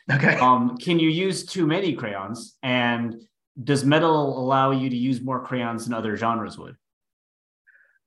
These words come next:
Speaker 1: Only if you start to color over the crayons, uh, to
Speaker 2: <laughs>
Speaker 1: just continue the metaphor, right?
Speaker 2: Okay.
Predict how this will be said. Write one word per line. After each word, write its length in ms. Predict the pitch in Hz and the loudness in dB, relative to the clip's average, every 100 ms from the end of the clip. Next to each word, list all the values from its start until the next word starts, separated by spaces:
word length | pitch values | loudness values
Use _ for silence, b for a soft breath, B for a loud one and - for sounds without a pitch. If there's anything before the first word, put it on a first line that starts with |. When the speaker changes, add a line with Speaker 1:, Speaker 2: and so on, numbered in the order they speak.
| _ - | _ 0
Speaker 1:
Only 440 | 175 202 208 175 | 4 4 2 2
if 260 | 165 160 139 | -2 -2 -6
you 160 | 147 | -6
start 340 | - - - - | -2 0 -2 -2
to 100 | - _ | -14 _
color 440 | - 151 139 135 131 | -2 2 4 2 2
over 560 | 123 120 120 113 110 - | -4 -4 -4 -6 -8 -12
the 60 | 127 | -14
crayons, 680 | - 123 110 104 101 - - 151 | -4 -2 0 -2 -6 -10 -6 0
uh, 180 | 135 | 2
to 60 | 208 | 2
Speaker 2:
<laughs> 60 | 208 302 - | 4 4 6
Speaker 1:
just 220 | 294 - | 4 4
continue 420 | 190 - 208 208 | 2 4 6 6
the 80 | 185 | 6
metaphor, 480 | 160 131 139 110 107 | 6 4 0 -2 2
right? 200 | 135 - | 2 2
Speaker 2:
Okay. 160 | - | 4